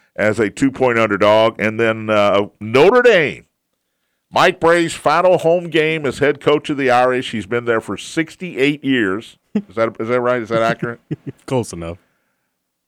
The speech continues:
Speaker 1: Eighty-eight eighty-one over Pitt, who just recently got in, back into the top twenty-five. Pitt and Kentucky, welcome back into the top twenty-five, and goodbye.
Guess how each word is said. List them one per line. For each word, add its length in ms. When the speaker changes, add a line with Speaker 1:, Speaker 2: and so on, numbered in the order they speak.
Speaker 1:
Eighty-eight 500
eighty-one 640
over 320
Pitt, 540
who 140
just 280
recently 540
got 220
in, 180
back 280
into 160
the 100
top 300
twenty-five. 640
Pitt 160
and 100
Kentucky, 500
welcome 380
back 240
into 200
the 80
top 260
twenty-five, 600
and 260
goodbye. 320